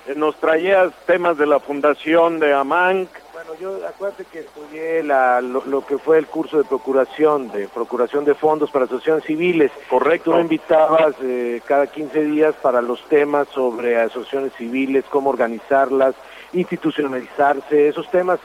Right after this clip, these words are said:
Speaker 1: que eran en, en aquel tiempo, pues, eh, muy en boga. Hoy
Speaker 2: <laughs>
Speaker 1: más,
Speaker 2: Aquel
Speaker 1: hoy
Speaker 2: tiempo.
Speaker 1: más, aquel tiempo,
Speaker 2: Hablamos
Speaker 1: sí.
Speaker 2: como si ya. Bueno,
Speaker 1: Pues bueno.
Speaker 2: en ti sí han pasado los años, ¿eh?
Speaker 1: Eh,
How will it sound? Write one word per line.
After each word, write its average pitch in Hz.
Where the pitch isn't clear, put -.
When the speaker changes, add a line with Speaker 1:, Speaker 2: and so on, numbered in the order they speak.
Speaker 1:
que 127
eran 135
en, 104
en 120
aquel 143
tiempo, 143
pues, 113
eh, 104
muy 123
en 113
boga. 117
Hoy 180
Speaker 2:
<laughs> -
Speaker 1:
más, 175
Speaker 2:
Aquel 151
Speaker 1:
hoy 143
Speaker 2:
tiempo. 143
Speaker 1:
más, 160
aquel 143
tiempo, 143
Speaker 2:
Hablamos 180
Speaker 1:
sí. -
Speaker 2:
como 180
si 156
ya. 165
Bueno, 254
Speaker 1:
Pues 233
bueno. 185
Speaker 2:
en 170
ti 233
sí 214
han 226
pasado 185
los 185
años, 220
¿eh? 165
Speaker 1:
Eh, 151